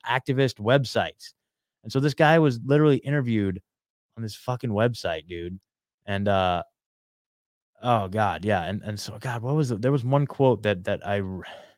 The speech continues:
hold on, I have it in my notes here. Hold on, let me see if I can find it.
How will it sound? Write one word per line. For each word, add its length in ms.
hold 120
on, 120
I 40
have 160
it 60
in 60
my 120
notes 520
here. 440
Hold 140
on, 180
let 80
me 80
see 160
if 80
I 60
can 100
find 280
it. 140